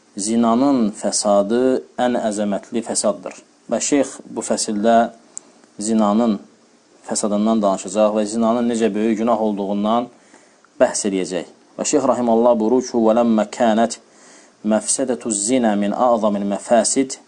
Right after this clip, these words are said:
وَهِيَ مُنَافِيَةٌ لِمَصْلَحَةِ نِظَامِ الْعَالَمِ فِي حِفْظِ الْأَنْسَابِ وَحِمَايَةِ الْفُرُوجِ وَصِيَانَةِ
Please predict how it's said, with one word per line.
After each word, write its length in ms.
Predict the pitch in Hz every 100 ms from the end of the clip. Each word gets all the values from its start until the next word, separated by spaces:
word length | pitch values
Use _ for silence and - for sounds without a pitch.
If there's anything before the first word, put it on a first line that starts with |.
| _ _ _ _ _ 113
وَهِيَ 320 | 113 123 127 113 107
مُنَافِيَةٌ 640 | 107 107 104 104 123 117 110 110 101
لِمَصْلَحَةِ 600 | 101 101 - 123 110 104 113 104
نِظَامِ 360 | 101 117 113 104
الْعَالَمِ 560 | 95 95 117 110 104 107 135 - - _ _ _ _ _ _ _ _ _ -
فِي 120 | 123 117
حِفْظِ 240 | 135 131 120
الْأَنْسَابِ 640 | 104 110 104 - 123 117 113 117 110
وَحِمَايَةِ 640 | 107 - 110 113 110 104 -
الْفُرُوجِ 540 | 98 - 101 113 117 107 113 117 101 92 - 104 104 113 113 110 113 110 - _ 110
وَصِيَانَةِ 600 | 110 - 110 113 110